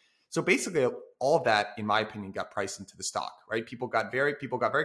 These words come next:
comfortable with the idea. Markets are forward looking that revenues were going to drop,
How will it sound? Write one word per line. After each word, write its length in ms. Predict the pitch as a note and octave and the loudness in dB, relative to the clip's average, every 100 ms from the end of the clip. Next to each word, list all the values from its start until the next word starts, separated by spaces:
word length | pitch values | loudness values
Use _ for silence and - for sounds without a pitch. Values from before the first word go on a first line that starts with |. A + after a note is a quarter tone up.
| - | -2
comfortable 360 | C#3 - - | -6 -4 -2
with 100 | G#2+ | -2
the 100 | G#2 | -2
idea. 460 | G2 F#2+ A#2+ G2 - _ _ G#2+ | -4 -4 -4 -4 -4 _ _ -4
Markets 300 | A2 C3 G2 | -4 -4 -8
are 60 | |
forward 360 | - A#2+ C3+ A2 | -4 -2 0 0
looking 360 | G#2 A#2 A2 | -2 -4 -6
that 180 | G2+ F#2+ - _ A2+ | -4 -6 -8 _ 2
revenues 420 | A#2 B2+ B2+ A#2 | 2 2 0 -2
were 60 | |
going 220 | A2 A2 G2 | -2 -2 -2
to 80 | |
drop, 260 | G2 F2+ | -6 -6